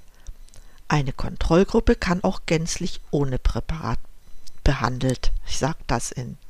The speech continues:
Anführungsstrichen, sein. Ich habe mir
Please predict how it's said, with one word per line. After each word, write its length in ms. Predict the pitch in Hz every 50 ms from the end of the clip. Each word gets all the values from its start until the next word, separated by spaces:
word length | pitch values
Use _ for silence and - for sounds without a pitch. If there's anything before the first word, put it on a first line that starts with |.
| - -
Anführungsstrichen, 920 | - 147 135 - - - 147 147 151 151 - - - - 165 - - 151
sein. 320 | - 147 127 123 127 160 - - - - - - - - - - - - - - - - - - - - - - - - - - - - - - - - - _
Ich 180 | - - - 247
habe 220 | 269 277 254 220
mir 320 | 170 170 160 165 190 -